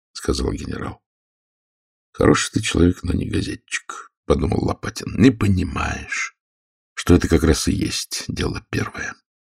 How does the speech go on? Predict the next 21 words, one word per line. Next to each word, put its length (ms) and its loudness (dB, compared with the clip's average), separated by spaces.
Он 240 8
вспомнил 520 10
о 60 10
Нике, 380 6
о 100 4
том, 200 8
что 200 6
через 360 10
несколько 560 6
минут 300 6
придется 460 4
звонить 520 4
ей, 100 4
и 40 0
спросил, 600 0
известно 460 8
ли, 140 10
когда 380 6
завтра 440 4
пойдет 380 4
самолет. 760 0